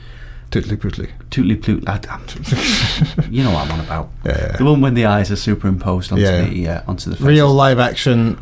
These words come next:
Speaker 1: what, pixelation, live action eyes
Speaker 2: Yep.
Speaker 1: put on top of puppets. Yeah.
Speaker 2: Which is a brilliant way of adding some more, adding more depth to some stop motion. Now, the stop motion in, in Madame Tootly Plootly.
Speaker 1: Plootly.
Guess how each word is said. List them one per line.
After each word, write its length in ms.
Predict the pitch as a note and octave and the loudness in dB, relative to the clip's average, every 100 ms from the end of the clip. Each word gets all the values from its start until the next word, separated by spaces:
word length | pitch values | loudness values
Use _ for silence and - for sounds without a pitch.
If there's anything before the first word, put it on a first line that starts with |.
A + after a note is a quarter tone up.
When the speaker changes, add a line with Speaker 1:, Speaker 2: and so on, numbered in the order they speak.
| - | -2
Speaker 1:
what, 240 | G2 - | -2 0
pixelation, 920 | B2+ F#2+ A#2+ A2 A2 - G#2+ A2 A#2 | 0 0 2 2 2 4 4 4 2
live 200 | A#2 A2 | 2 2
action 260 | G#2 D#2+ A2 | 2 2 2
eyes 400 | G#2+ G#2+ G#2 G#2 | 4 4 2 4
Speaker 2:
Yep. 280 | A#2+ A2+ - | 4 2 0
Speaker 1:
put 120 | A2 | -4
on 140 | G2+ G#2 | -4 -4
top 140 | G#2 | -6
of 80 | G2+ | -6
puppets. 440 | G2 G2 - - - - | -6 -6 -8 -12 -10 -6
Yeah. 180 | G2+ - - | -4 -4 -4
Speaker 2:
Which 160 | - | 2
is 100 | D3+ | 2
a 60 | D#3 - - - | 2 -2 -16 -6
brilliant 400 | C3+ F#3 F#3 - | 2 4 4 4
way 220 | C#3 A#2+ | 4 2
of 120 | G2 - | 2 0
adding 340 | A2+ A#2+ A2 | -2 2 2
some 300 | G#2 A#2 A2 | 0 0 2
more, 460 | A#2+ B2 B2 A#2 G#2 | 4 4 4 2 0
adding 240 | A2+ A2+ A#2+ | 0 2 4
more 260 | C3 A#2+ - | 4 2 0
depth 340 | A#2 - - - | -2 -2 -10 -6
to 80 | |
some 160 | - G2+ | -2 0
stop 280 | - E2+ - | 0 -2 0
motion. 500 | A2+ B2 F2+ F2 - - - - - - - | 0 0 -2 -6 -8 -10 -10 -8 -10 -10 -2
Now, 380 | A#2+ B2 A#2+ A#2 | 0 2 2 0
the 100 | E3+ | 0
stop 180 | - - | 0 2
motion 340 | B2+ A2+ A2+ | 0 0 0
in, 340 | A2+ G#2 G#2 - | 0 2 0 -2
in 180 | G#2 G#2 | -2 2
Madame 480 | A2 G#2 G#2 F#2+ - - - - - - - | 2 2 0 0 -6 -14 -14 -14 -14 -12 -8
Tootly 400 | - A2 - G2+ - - | 0 0 2 0 0 -2
Plootly. 300 | A#2 G2 F#2+ | 0 2 0
Speaker 1:
Plootly. 300 | G#2 F2 | 0 0